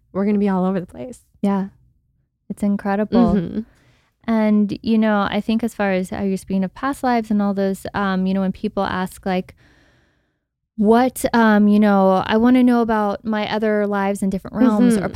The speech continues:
Speaker 2: past lives, a simple way to always think about it is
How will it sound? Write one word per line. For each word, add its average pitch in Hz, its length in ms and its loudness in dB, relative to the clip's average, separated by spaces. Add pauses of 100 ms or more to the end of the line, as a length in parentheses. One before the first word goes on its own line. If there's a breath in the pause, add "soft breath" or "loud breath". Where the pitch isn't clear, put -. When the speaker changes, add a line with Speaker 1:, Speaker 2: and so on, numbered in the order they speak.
Speaker 2:
past 240 260 -6
lives, 190 440 -6
a 214 60 -6
simple 233 380 -2
way 226 160 2
to 220 140 -6
always 202 500 -2 (120)
think 220 140 -2
about 190 200 -4
it - 100 -6
is 196 160 -2